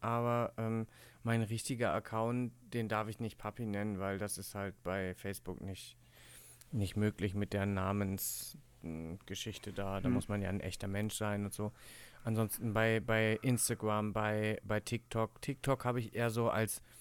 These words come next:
Speaker 1: Comedy, also da bin ich, äh, nicht so gut erreichbar. Das sind eher so nur so lustige, äh, Papi, ähm, Videos, aber ansonsten kann man mich da immer finden. Und da findet man dann zum Beispiel auch diese Veranstaltungen, also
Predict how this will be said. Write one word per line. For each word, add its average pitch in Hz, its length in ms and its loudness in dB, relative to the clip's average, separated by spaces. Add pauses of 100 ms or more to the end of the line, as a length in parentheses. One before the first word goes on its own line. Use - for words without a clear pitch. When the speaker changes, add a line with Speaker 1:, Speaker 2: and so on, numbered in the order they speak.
(340)
Speaker 1:
Comedy, 135 800 8 (140)
also 107 180 -2
da 107 140 0
bin 110 160 0
ich, - 340 -4
äh, 110 200 -2
nicht 110 240 -4
so 117 380 -2 (760)
gut 120 180 -2
erreichbar. 117 440 0
Das 107 140 -2
sind 117 160 -2
eher 110 140 2
so 110 140 2
nur 107 180 2
so 107 180 0
lustige, 131 720 0 (260)
äh, 123 140 -2
Papi, 123 680 -2
ähm, 120 400 0 (440)
Videos, 123 460 -2
aber 113 160 0
ansonsten 117 760 -2 (380)
kann 113 160 -2
man 113 140 2
mich 117 160 0
da 104 160 0
immer 101 180 0
finden. 117 280 -4
Und 107 140 -4
da 117 100 2
findet 123 280 -2
man 113 140 -2
dann 113 220 0
zum 113 140 -4
Beispiel 110 240 -2
auch 101 100 -2
diese 110 240 -6
Veranstaltungen, 104 1200 -2
also 101 520 -4